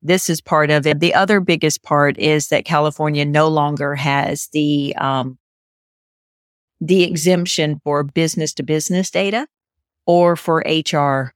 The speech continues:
related data. So dependencies, applicants, retirees, everything like that.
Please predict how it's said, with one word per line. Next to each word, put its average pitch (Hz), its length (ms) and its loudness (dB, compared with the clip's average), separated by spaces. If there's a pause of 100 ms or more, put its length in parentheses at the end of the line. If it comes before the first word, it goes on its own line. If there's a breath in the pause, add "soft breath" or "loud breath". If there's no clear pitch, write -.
(140)
related 143 560 0
data. - 320 -2
So 151 200 0
dependencies, 151 760 -2
applicants, 143 680 -2
retirees, 143 760 -2
everything - 400 -4
like 147 240 -4
that. - 240 -4